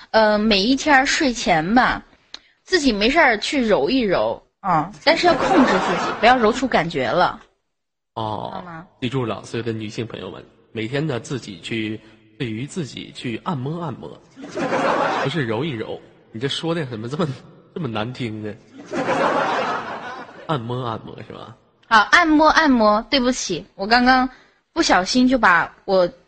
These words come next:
Speaker 1: 你知道我家出自民间山里嘛，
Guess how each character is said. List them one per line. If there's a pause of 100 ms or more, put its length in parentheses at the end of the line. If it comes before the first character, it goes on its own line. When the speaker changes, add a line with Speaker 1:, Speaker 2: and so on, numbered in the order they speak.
(460)
Speaker 1:
你
知
道
我
家
出
自
民
间
山
里
嘛，